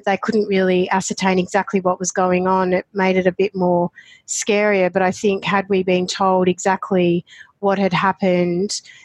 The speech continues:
there and then, it would have been a lot harder to deal with. And I think maybe not knowing exactly what was going on, you kind of think, "Oh, he'll wake up and it'll be okay."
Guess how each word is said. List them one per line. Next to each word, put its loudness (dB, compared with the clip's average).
there 2
and 0
then, 2
it -6
would 2
have 0
been 2
a 2
lot 0
harder 2
to -4
deal 0
with. 0
And 2
I 2
think -4
maybe 0
not 0
knowing 2
exactly 0
what 0
was -6
going 2
on, 2
you 0
kind -2
of -2
think, -2
"Oh, 2
he'll 2
wake 0
up 0
and 0
it'll -2
be 0
okay." 0